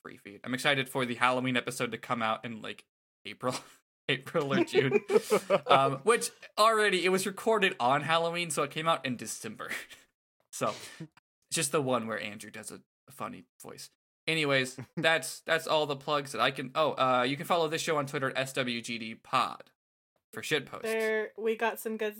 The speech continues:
Speaker 3: I, I did some shit posting during the recording of this.
Speaker 1: Oh hell yeah! I have to check those out in between, in between recordings.
Speaker 3: <laughs>
Speaker 1: On that note,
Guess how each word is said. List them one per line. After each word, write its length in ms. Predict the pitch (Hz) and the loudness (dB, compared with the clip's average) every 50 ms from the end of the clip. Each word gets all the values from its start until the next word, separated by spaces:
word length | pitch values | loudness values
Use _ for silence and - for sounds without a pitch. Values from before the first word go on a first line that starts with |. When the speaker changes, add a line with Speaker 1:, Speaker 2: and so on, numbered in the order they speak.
| 220 _ | -10 _
Speaker 3:
I, 340 | 214 220 220 220 226 226 214 - | 0 0 2 2 2 2 2 2
I 160 | 214 214 214 | 0 0 0
did 240 | 214 214 220 208 208 | 0 0 -2 -2 -2
some 220 | - - 220 214 214 | -2 -4 -4 -4 -2
shit 200 | - 226 - 220 | -4 -4 -4 -2
posting 440 | - 208 208 220 - 226 208 208 | -4 -6 -6 -6 -8 -8 -8 -6
during 240 | 202 214 208 208 208 | -6 -6 -6 -4 -6
the 80 | 202 202 | -6 -8
recording 500 | 202 196 196 _ 220 220 208 202 180 180 | -8 -8 -6 _ -4 -4 -2 -4 -8 -10
of 120 | 170 170 | -12 -10
this. 440 | - 165 160 160 170 - - - _ _ _ - _ | -8 -8 -8 -8 -10 -12 -18 -20 _ _ _ -6 _
Speaker 1:
Oh 120 | 135 143 | 0 2
hell 180 | 147 156 151 147 | 4 4 4 4
yeah! 160 | 156 151 143 | 4 4 6
I 60 | 135 | 4
have 100 | 135 139 | 4 2
to 80 | - - | -2 -6
check 240 | - 156 151 139 | -4 -4 -2 0
those 240 | - 143 143 131 135 | 0 -2 -2 0 2
out 220 | 139 131 131 127 127 | 4 4 4 2 0
in 80 | 123 127 | -4 -4
between, 480 | 123 120 - - 131 127 123 120 120 - _ _ _ _ | -6 -6 -6 -4 -4 -2 -2 -4 -6 -12 _ _ _ _
in 100 | 135 135 | -12 -10
between 320 | 127 135 - - 143 135 | -10 -10 -10 -6 -4 -4
recordings. 560 | 135 120 - - 127 120 107 - - - - - _ _ _ _ _ _ - - _ | -4 -4 -6 -6 -6 -6 -6 -8 -12 -16 -18 -20 _ _ _ _ _ _ -20 2 _
Speaker 3:
<laughs> 1400 | 403 427 - 427 440 440 - 466 466 - 440 - _ - _ _ _ - - _ - _ _ _ _ _ _ _ _ | 4 6 8 6 6 8 6 4 6 4 0 0 _ -12 _ _ _ -20 -20 _ -20 _ _ _ _ _ _ _ _
Speaker 1:
On 160 | 110 107 104 | -8 -6 -4
that 240 | 113 151 - - - | -4 -4 -4 -6 -8
note, 240 | - - - - | -12 -14 -14 -16